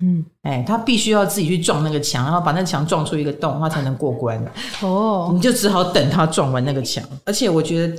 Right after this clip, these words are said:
Speaker 2: 这当中，处女座跟摩羯座是比较有耐心去撞那个墙的。<laughs> 摩羯座最有耐心，
Speaker 1: <laughs>
Speaker 2: 他会去努力的克服那个难关。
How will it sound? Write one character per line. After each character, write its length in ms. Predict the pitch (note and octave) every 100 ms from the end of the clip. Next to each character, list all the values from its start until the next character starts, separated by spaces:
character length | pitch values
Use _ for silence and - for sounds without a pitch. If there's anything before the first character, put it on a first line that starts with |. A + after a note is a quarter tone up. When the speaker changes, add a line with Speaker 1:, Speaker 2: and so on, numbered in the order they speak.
| -
Speaker 2:
这 100 | A3
当 240 | G3 F#3+
中， 420 | G3 F#3+ F#3 F#3 F#3 - _ _ _
处 180 | - C4+
女 160 | G#3 D#3
座 300 | G3+ F3 D#3+
跟 240 | E3+ E3
摩 320 | E3+ D3+ D3
羯 240 | E3 D3+ D3
座 400 | E3 C#3 - - -
是 180 | -
比 120 | A3 F3+
较 180 | A#3+
有 80 | D#3+
耐 180 | G#3+ G3+
心 180 | G#3 G3+
去 120 | G#3
撞 200 | G3+ E3
那 60 | D#3+
个 100 | D3+
墙 300 | - A2 B2
的。 220 | B2+ - - - -
<laughs> 380 | - - -
摩 160 | G#3 A3
羯 120 | A3+
座 120 | A3+
最 160 | A3 G3+
有 100 | C#3+
耐 180 | C#3+ C#3
心， 280 | B2+ B2+ B2+ F#3+ G#3+ A#3 C#4
Speaker 1:
<laughs> 480 | C#4+ - - - -
Speaker 2:
他 100 | G#3
会 140 | G#3
去 240 | G#3 G#3
努 180 | F3 C#3
力 160 | E3 F3
的 240 | C#3+ B2 - D#3 -
克 200 | - F3
服 200 | E3+ D3
那 100 | E3
个 80 | D3
难 280 | C3+ A#2+
关。 400 | C3 C#3 C3+ D3